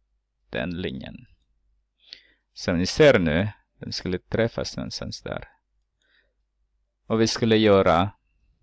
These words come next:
avläslösningen till ekvationssystemet. Så hur gör man det? Så vi ska avläsa den och sen skriver vi i, på rätt sätt. Så har vi x där då. Det är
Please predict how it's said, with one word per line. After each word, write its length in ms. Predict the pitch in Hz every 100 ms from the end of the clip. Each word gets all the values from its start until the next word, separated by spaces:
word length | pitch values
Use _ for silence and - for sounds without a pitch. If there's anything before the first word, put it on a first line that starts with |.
| _ -
avläslösningen 1000 | 104 95 101 - 110 120 - 139 113 92
till 180 | 90
ekvationssystemet. 1080 | 87 - 104 92 - 85 - 92 78 73 80 _ _ _ _ _ _ _ _ _ _ _ _ _ _ _ _ _
Så 360 | - - - 98
hur 140 | 107
gör 200 | 98 98
man 260 | 90 87 85
det? 200 | 95 - _ _ _ _ _ _ -
Så 180 | -
vi 120 | - -
ska 200 | - 98
avläsa 420 | 98 104 - 107
den 240 | 98 101
och 140 | - -
sen 180 | -
skriver 460 | - - 110 95 90
vi 160 | 92 -
i, 460 | - 90 - - - _ _
på 120 | - -
rätt 200 | - -
sätt. 320 | - 165 - _ _ -
Så 200 | - 131
har 180 | 127
vi 200 | 113 110 - _ _ _ _ _ _ _ _ _ _ _ _ _ _ _ _
x 320 | 87 92 -
där 140 | - 123
då. 240 | 113 156 - _ _ _ _ _ _ _ _ _ _ _ _ _ _ _ _ _ _ _ _ _
Det 120 | -
är 60 | -